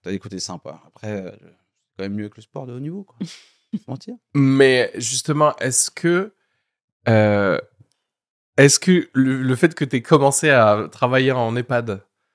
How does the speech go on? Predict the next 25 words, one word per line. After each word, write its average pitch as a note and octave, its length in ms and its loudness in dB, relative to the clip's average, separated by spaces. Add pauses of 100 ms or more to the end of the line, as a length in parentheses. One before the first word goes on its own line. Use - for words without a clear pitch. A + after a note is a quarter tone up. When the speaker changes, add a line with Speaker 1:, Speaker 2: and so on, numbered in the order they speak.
(500)
Speaker 3:
juste B2 280 -2
au D3 80 6
moment C#3 160 2
où C#3+ 40 -4
t'as A#2+ 140 2
commencé B2+ 340 -2
la G#2+ 120 2
scène, C#3+ 380 -4 (500)
genre, G#2+ 160 -2
ça - 120 -6
t'a G#2 160 0
pas A#2 240 2
totalement B2+ 520 0
miné B2+ 320 -2
le B2 80 -2
moral, A#2 400 2
pile D3 200 -4
quand A#2 140 -10
t'as B2 100 -2
commencé D3 340 6
à A#3+ 100 12
faire G#3 200 8
de D#3+ 60 10
la E3+ 120 10
scène ? - 320 8